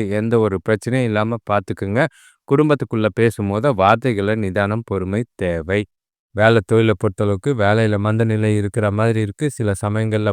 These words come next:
பொறுமை இழக்கிற மாதிரி இருக்கும். வேலையில கவனமா இருங்க. தொழிலையும் சரி, வேலையிலயும் சரி, ஆ, பிரச்சனைகள் இல்லாம பார்த்துக்க வேண்டிய ஒரு நாளா இருக்கு. கவனமா நாளை கொண்டு போறது ரொம்பவே நல்லது.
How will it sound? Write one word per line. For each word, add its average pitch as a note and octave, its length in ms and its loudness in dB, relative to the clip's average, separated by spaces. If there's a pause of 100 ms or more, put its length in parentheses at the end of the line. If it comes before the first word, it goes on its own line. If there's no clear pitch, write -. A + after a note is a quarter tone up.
பொறுமை A#2 320 0
இழக்கிற G#2 380 -2
மாதிரி A2 300 0
இருக்கும். A2 360 -2 (320)
வேலையில A#2 440 6
கவனமா A2 460 2
இருங்க. G#2+ 240 0 (100)
தொழிலையும் A2 500 0
சரி, A2+ 280 -4
வேலையிலயும் G#2 560 -2
சரி, A#2 220 -2 (360)
ஆ, G#2 80 -4 (200)
பிரச்சனைகள் C3+ 480 2
இல்லாம G#2+ 400 2
பார்த்துக்க G2 400 -2
வேண்டிய G2 280 -2 (100)
ஒரு F#2+ 200 -2
நாளா F2+ 360 -4
இருக்கு. F2+ 280 -4 (120)
கவனமா G#2+ 420 0
நாளை F#2+ 320 -2
கொண்டு A2 260 -4
போறது G#2 380 -2
ரொம்பவே G2 460 -2
நல்லது. F2+ 480 -4